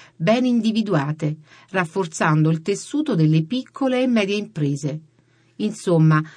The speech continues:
anche la piccola Basilicata doveva aprirsi alle sfide del mercato e della globalizzazione. C'era, in ultimo, il tema della difesa e valorizzazione dei piccoli comuni montani,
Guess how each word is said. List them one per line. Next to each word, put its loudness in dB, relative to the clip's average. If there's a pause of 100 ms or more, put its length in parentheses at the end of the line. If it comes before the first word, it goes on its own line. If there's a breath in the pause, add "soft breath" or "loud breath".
(120 loud breath)
anche 0
la 0
piccola 0
Basilicata -4
doveva 2
aprirsi -2
alle 4
sfide -2
del 2
mercato 0 (240 loud breath)
e -2
della 4
globalizzazione. -2 (360)
C'era, 4
in -2
ultimo, 2
il -2
tema 0
della 4
difesa -2
e 4
valorizzazione -2 (280 loud breath)
dei -4
piccoli -2
comuni 0
montani, 2